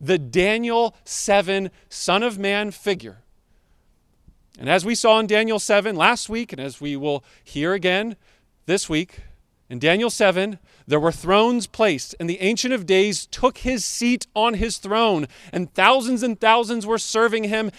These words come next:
and ten thousand times ten thousand were standing before him, and the court sat in judgment, and the books were opened. What is Daniel seven about? What did I just read? There is an Ancient of Days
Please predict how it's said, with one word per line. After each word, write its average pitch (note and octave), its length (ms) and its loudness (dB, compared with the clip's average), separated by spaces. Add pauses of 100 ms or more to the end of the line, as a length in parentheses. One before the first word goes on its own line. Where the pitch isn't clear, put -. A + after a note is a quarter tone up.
(140)
and - 160 -4
ten F#3 180 -2
thousand B3+ 420 2
times A#3 320 -4
ten A#3+ 200 -4
thousand G#3 460 0
were F#3 80 -2
standing E3+ 360 -2
before A#3 360 2
him, A3+ 220 -4 (220)
and F3 140 -2
the F#3+ 40 -2
court - 580 2 (160)
sat - 420 -2
in A3 140 -4
judgment, E3+ 540 -2 (260)
and F3 120 -4
the D#3 40 -4
books - 500 -4 (260)
were E3 180 -2
opened. B2 420 -4 (200)
What G3+ 200 2
is G#3+ 120 -4
Daniel A3 340 2
seven F#3 340 0
about? D3 440 -4 (840)
What D#3+ 120 -2
did G#3 80 2
I A#3 100 4
just G#3+ 300 -2
read? F3 320 -8 (1900)
There F#3+ 120 6
is A3+ 100 4
an A#3+ 140 2
Ancient A#3+ 400 0
of F3 160 -2
Days C#3+ 600 -2